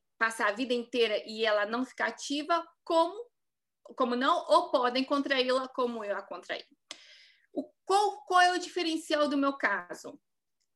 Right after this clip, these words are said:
É que a bactéria já tava num estado tão avançado que já provocou dois, tinha provocado dois tumores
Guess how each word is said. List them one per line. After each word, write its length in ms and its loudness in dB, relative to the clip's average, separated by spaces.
É 160 2
que 160 -2
a 40 6
bactéria 520 -2
já 160 -4
tava 280 -4
num 80 -8
estado 480 -8
tão 200 4
avançado 1000 2
que 240 -2
já 220 2
provocou 560 -2
dois, 360 -2
tinha 220 -2
provocado 500 -2
dois 300 4
tumores 680 -8